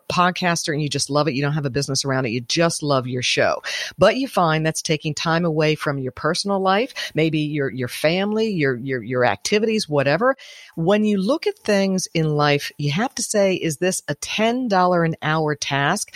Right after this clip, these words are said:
a fifty dollar an hour task, a fifteen hundred dollar an hour task, or is this costing me my relationships?" If any of those things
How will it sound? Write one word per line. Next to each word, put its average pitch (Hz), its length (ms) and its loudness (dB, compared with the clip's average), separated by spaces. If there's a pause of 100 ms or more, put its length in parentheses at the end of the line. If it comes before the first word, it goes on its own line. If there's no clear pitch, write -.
(160)
a - 80 -4
fifty 220 380 -2
dollar 156 280 2
an 139 80 -2
hour 131 220 -2
task, 123 440 -2
a 135 40 -4
fifteen 165 400 -4
hundred 233 420 -2
dollar 127 300 2
an 101 60 -2
hour 92 240 0
task, - 340 0
or 160 60 -2
is 143 80 -2
this 165 160 -2
costing 175 360 0
me 165 200 2 (180)
my 165 140 2 (360)
relationships?" 127 640 0 (280)
If 147 120 2
any 311 220 4
of 302 100 0
those 233 260 2
things 202 420 0